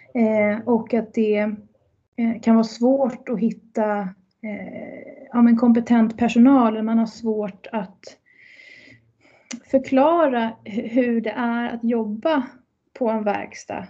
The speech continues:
exempelvis. Det är liksom, det har ju bli-, hänt ganska mycket de senaste åren. Man går från att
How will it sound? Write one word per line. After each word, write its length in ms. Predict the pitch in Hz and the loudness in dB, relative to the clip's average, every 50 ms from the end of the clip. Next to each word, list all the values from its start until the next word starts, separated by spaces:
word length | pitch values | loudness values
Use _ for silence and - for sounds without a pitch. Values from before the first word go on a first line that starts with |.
| _ _ _ | _ _ _
exempelvis. 680 | - 233 - 208 196 190 190 - - 208 208 190 - - | -18 -14 -10 -10 -10 -10 -10 -10 -8 -8 -8 -8 -8 -4
Det 100 | 240 240 | 0 0
är 40 | |
liksom, 340 | 240 233 226 240 240 233 226 | 0 0 0 2 4 4 4
det 80 | 226 220 | 4 4
har 120 | 220 226 | 2 2
ju 80 | 233 233 | 2 2
bli-, 200 | 226 240 226 - | 2 0 0 0
hänt 380 | - 262 285 269 247 233 - | 0 0 2 4 2 2 2
ganska 340 | - 247 233 226 226 - 233 | 0 0 0 0 -2 0 2
mycket 440 | 226 226 226 - - - - 262 233 | 4 4 2 2 -4 -4 -2 -2 -2
de 100 | 220 214 | -2 -4
senaste 380 | - 226 220 214 202 190 - - | -4 -6 -6 -6 -8 -10 -10 -6
åren. 560 | - 330 330 311 185 185 180 196 214 220 - | -2 -2 0 2 0 0 -2 -4 -8 -8 -10
Man 120 | - - | -10 -8
går 200 | 208 214 214 220 | -6 -6 -6 -6
från 320 | 214 - 240 240 233 226 226 | -8 -6 -4 0 0 0 0
att 220 | 226 220 - | -2 -4 -8